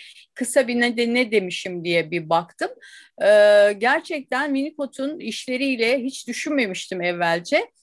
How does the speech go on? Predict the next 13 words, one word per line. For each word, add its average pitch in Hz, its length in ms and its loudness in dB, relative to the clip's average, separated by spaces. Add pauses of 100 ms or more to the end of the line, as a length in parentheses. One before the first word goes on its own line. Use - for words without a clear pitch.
(360)
Ama, 262 420 0
e, 240 40 0 (960)
bahsettiğiniz 233 960 -2
gibi 220 200 -10
çok 320 240 -4
iyi 254 160 -2
yakalamışsınız. 202 1120 -2
Bir, 285 280 -2
e, 208 180 -2
şey 247 360 -2
var, 151 200 -2
yani 156 320 -4
ilişki 220 680 -6